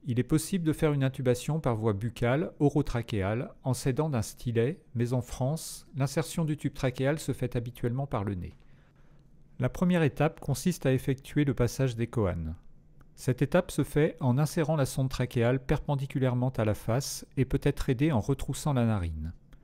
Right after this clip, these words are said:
Cette insertion peut également être aidée par l'insertion préalable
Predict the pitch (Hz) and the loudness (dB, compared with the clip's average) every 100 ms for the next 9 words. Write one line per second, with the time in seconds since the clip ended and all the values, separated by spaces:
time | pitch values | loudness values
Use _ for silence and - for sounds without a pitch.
0 | - - - - - - - 151 - - | -20 -20 -20 -20 -4 -2 2 2 2 -2
1 | - 190 180 - 131 139 143 131 - 127 | 0 0 0 0 2 2 4 0 2 0
2 | 110 151 - 113 127 - 131 - 139 - | 2 2 2 2 0 0 -4 -2 -4 0
3 | 165 151 135 147 151 151 | 2 4 4 4 4 2